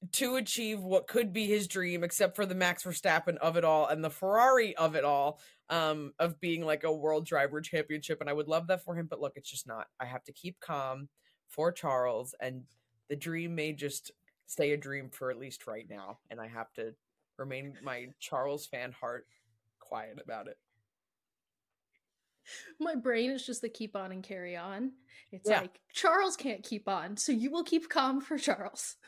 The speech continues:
Speaker 2: <laughs>
Speaker 1: That's
Speaker 2: It's in that
Speaker 1: exactly
Speaker 2: same
Speaker 1: what I was
Speaker 2: format.
Speaker 1: thinking as I was writing the keep calm for Charles. It's like, "Just keep calm, carry on." I'd be like, "Okay, it's great." I'm, like, not gonna let myself get too hyped
Speaker 2: Mm-hmm.
Speaker 1: about Monaco and how he, like, you know, drove and grew up on these streets and that this is, you know, his home and maybe this will be the year that he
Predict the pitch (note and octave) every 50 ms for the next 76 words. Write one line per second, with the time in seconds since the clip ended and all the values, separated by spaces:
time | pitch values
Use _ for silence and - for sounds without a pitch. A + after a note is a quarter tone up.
0 | - _ _ _ - - D#4 B3+ - A3+ A#3 B3+ - B3+ D4+ B3 A3 G#3 A3+ A3+
1 | - A3 C4 B3+ - D#4 C4+ B3+ D4 D4+ - A3 A3 - C4 C#4 D4 E4+ G4+ -
2 | - - F3+ F#3 - - D#3+ D3+ D3+ D#3 - - - D#3+ E3 E3 E3 F3 F3 E3+
3 | E3+ F3 F3 E3+ D3+ D#3 E3 C#3+ C3+ C#3 C#3+ C#3+ C#3+ C#3+ C#3+ - - G#3 G#3+ -
4 | - - F3 E3 E3 E3 E3 - - E3 E3 - D#3 C#3 C#3 C#3 D3+ E3 E3+ E3
5 | - G3+ G3+ - D#3+ - - - - F3+ F3 - F#3 F3+ F3 - F#3 F3+ G3 F3+
6 | E3 D3 - D#3+ E3 E3 _ - - C#4+ E4+ _ _ _ _ _ _ _ - -
7 | - A3+ A3 G#3 - _ _ _ _ _ _ _ _ - F3+ F#3+ F3+ E3 D3+ F3+
8 | E3 D3+ D#3 - E3+ E3+ F3 - - F#3 F#3+ G#3 C#4 F#3 - - G3 - - -
9 | - E3+ D3 - F3 E3+ - - G3 F#3+ - - G3 G#3 A3+ A3 F3 C#3+ B2 B2
10 | C3 C3+ C3 B2+ B2+ D3 E3 D3+ D3 D3 C#3+ D3+ C#3+ D3 D3+ D3 - D3+ D3 D3
11 | D#3 D#3+ E3 D#3 D3+ D3 D#3 D#3+ D#3+ D#3 D#3 F3 E3+ E3+ F3 F3+ E3+ - - -
12 | G3 G3+ F#3 - - - C3+ C3+ C3+ B2+ A#2+ A#2+ - C#3+ D3 D3 - E3 D#3 D3+
13 | E3 E3 D#3 D3+ D#3+ D#3+ D3+ E3 D#3 D3+ - D3+ C#3+ C#3+ D3+ E3+ F#3 D#3+ C3+ C3
14 | C3 C3 C#3 C#3 D3 D3 C#3+ D3 C#3+ - - D3+ D#3 D#3 D3 D#3 D#3+ D3+ C3+ B2+
15 | C3+ D3+ E3 F3 D#3+ D3+ - E3 D3+